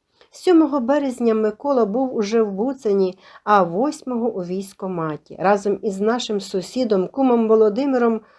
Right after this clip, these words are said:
Гочачком, з яким і в Німеччині свого часу служили, вони самі пішли за повістками. Двадцять місяців був чоловік на війні. За цей час двічі приїжджав у відпустку.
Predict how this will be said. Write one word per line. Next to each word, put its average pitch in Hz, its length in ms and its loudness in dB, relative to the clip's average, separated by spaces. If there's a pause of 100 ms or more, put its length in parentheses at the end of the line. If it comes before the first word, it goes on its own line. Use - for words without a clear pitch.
(140)
Гочачком, 233 840 0 (640)
з 202 140 -2
яким 285 500 2
і 254 120 0
в 233 40 2
Німеччині 262 800 0
свого 254 320 0
часу 247 400 -4
служили, 226 680 0 (280)
вони 214 240 4
самі 202 440 -2
пішли 254 440 -6
за 180 140 -4
повістками. 165 920 -10 (480)
Двадцять 269 640 -4
місяців 202 680 -2
був 180 300 -6
чоловік 170 560 -6
на 180 120 -4
війні. 165 520 -6 (460)
За 185 240 -2
цей 180 280 -6
час 208 480 -4 (140)
двічі 262 420 -2
приїжджав 180 500 -4
у 208 60 -2
відпустку. 175 880 -10